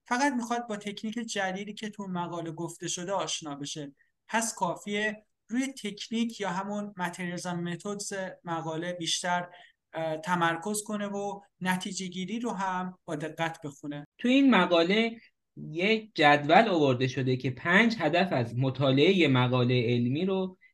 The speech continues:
Speaker 2: به صورت خلاصه گفته و اولویت‌های اون رو ذکر کرده. یک،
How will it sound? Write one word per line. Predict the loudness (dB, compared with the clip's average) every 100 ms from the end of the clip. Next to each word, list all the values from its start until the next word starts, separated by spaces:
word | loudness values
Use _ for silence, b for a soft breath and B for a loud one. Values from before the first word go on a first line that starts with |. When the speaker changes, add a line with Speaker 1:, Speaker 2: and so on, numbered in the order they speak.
| -6
Speaker 2:
به | -4
صورت | 2 2 2
خلاصه | 0 4 6 6 4 2
گفته | 2 0 0 -6 -8 -10 _ 2
و |
اولویت‌های | 4 8 8 8 8 6 4 4 6
اون | 6 6
رو | 6 6
ذکر | 6 4 4
کرده. | 2 -4 -4 -12 -20 _ _ _ _ _ -4
یک، | 6 6 6 0